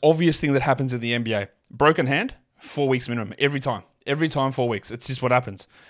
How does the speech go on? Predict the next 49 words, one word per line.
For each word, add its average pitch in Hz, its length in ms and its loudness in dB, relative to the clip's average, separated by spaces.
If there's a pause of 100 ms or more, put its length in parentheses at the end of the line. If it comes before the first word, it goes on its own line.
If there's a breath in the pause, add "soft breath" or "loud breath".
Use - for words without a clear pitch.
(120 soft breath)
So - 120 -6
he's 165 80 2
having 175 180 0
surgery 175 300 2
and 190 60 -4
he's 135 100 2
out 135 200 2
four 143 180 0
to 135 40 2
six 123 240 -2
weeks. 127 240 0
Push - 220 -6
that 127 180 0
towards 117 300 -6
the 107 80 -8
six, - 320 -2
I - 20 2
would 120 160 -2
say, 120 160 2
with 113 160 -2
a 110 60 -4
surgery 131 420 2
involved 123 440 0
in 131 60 0
it. 127 220 0 (480 soft breath)
We'll 185 120 0
talk 185 280 6
more 170 160 8
about 160 220 6
the 151 60 0
Warriors 139 440 8
and 127 160 2
whatever 123 680 0
the 143 100 4
hell 147 160 6
is 135 100 0
going 131 240 2
on 131 120 2
over 123 160 2
there 123 180 2
at 120 120 -2
the 123 60 -2
moment. 127 340 0
And 123 60 -4
there's 131 180 2
still - 280 0
going 139 240 4
to 135 80 2
be 127 320 0